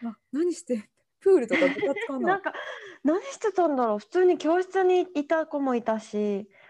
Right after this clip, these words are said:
Speaker 2: 何し-、だから先生も普通にいるしさ、学校にね。
Speaker 1: うん、いるね、いるね。
Speaker 2: うん。なんか、で、うないのいとこたちに聞いたら、夏休みこん、二ヶ月はさ、最低あるじゃん？
Speaker 1: うん。
Speaker 2: 宿題なんて一切ないって言ってた。
Speaker 1: マジで？そうなんだ。
Speaker 2: うん。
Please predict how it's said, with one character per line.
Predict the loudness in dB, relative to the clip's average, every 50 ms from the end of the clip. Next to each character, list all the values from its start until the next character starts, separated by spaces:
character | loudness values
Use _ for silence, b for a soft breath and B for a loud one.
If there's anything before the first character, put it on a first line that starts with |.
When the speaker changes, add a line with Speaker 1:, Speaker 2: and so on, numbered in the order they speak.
| b b b
Speaker 2:
何 | -4 -2 -2 -4
し-、 | -4 -2 -2
だ | -2 -2
か | -2 -4
ら | -2
先 | 0 0 0 2
生 | 0 0 0
も | 0 -2
普 | -6 -8
通 | -8 -4 -2 -2
に | 0 0 0
い | 0
る | -2 -2
し | -4 -6 -12
さ、 | -10 -8 -8 -6 -6 -6 -6
学 | -6 -8 -8
校 | -4 -2 0 0 0
に | -2 -2 -2
ね。 | 2
Speaker 1:
う | 2
ん、 |
い | 2
る | 4 4 2 0 0
ね、 | -2 -6
い | -6 -6
る | -4 -4
ね。 | -2 -2 -4 -4 -6 _ _ _ _ _ _ _ -6 -2
Speaker 2:
う | 0
ん。 | 2 2 2 2 2 0 0 -2 -4 -8 _ _ _ _ _ _ _ _ -2
な | 0 0
ん | 0 0
か、 | -2 -2 -4 -4 -6 b b b b b b b b
で、 | 0 2 2
う | 2 2
な | 2 2 2
い | 2
の | 0 0 -2
い | 0
と | 0 0 0
こ | 0 -2 0
た | -2 -4
ち | -4 -4 -6 -6
に | -6 -6
聞 | -6 -4 -4 -2
い | -2 0
た | -2 -2
ら、 | 0 0 -2
夏 | -2 -4 -2 0 0
休 | 2 2 0 -2 -4 -4
み | -4 -4
こ | -4 -2 -2 -2
ん、 | -2 -2 -2
二 | -2 0
ヶ | 0 0 -2
月 | -2 -4 -4 -2
は | -4 -4
さ、 | -2 -4 -6 -6
最 | -4 -2 -2 -2 -2
低 | -2 -2 -2 0
あ | 0 -2
る | -2 -4 -6
じ | -6 -6
ゃ | -6
ん？ | -2 -2 -2 -4 -4
Speaker 1:
う | -6 -6
ん。 | -6 -6 -8 _ _ _ _ _ _ _ _ _ _ _ _ _ _ _
Speaker 2:
宿 | -18 -16 -12 -6 -2 0 0 0
題 | 0 0 -2 0
な | 0 0 0
ん | 0 -2
て | -4 -4
一 | -4 -4 -6
切 | -6 -6 -4 -2 0 0
な | 0 0 -2
い | -2
っ |
て | -2 -4 -2
言 | -2 0
っ |
て | 2 2 2 2
た。 | 0
Speaker 1:
マ | 0 0 0
ジ | 2
で？ | 2 4 4 4 2 2 -2
そ | -4 -2 -2 0
う | 2
な | 2 2 2
ん | 4
だ。 | 4
Speaker 2:
う | 6 6 6 4 2 0
ん。 | -6